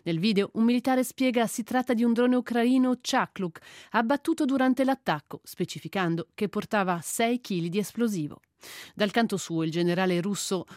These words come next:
Romanenkov ha fornito in un briefing dettagli sul presunto attacco che sarebbe avvenuto alle ore diciannove e venti del ventotto dicembre,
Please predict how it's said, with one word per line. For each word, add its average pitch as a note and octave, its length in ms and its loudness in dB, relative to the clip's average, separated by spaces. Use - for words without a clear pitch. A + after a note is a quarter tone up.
Romanenkov F#3 920 0
ha G#3 160 0
fornito G#3 480 0
in F3 80 0
un F3 80 0
briefing G#3+ 360 0
dettagli D3+ 600 -2
sul E3+ 160 -8
presunto E3+ 400 -4
attacco E3+ 460 -6
che F3 100 -8
sarebbe G3+ 300 -2
avvenuto A3 420 0
alle G#3 160 2
ore G#3+ 180 2
diciannove A#3 600 2
e A3+ 60 2
venti A3 320 2
del G#3+ 180 0
ventotto A3 420 0
dicembre, E3 560 -2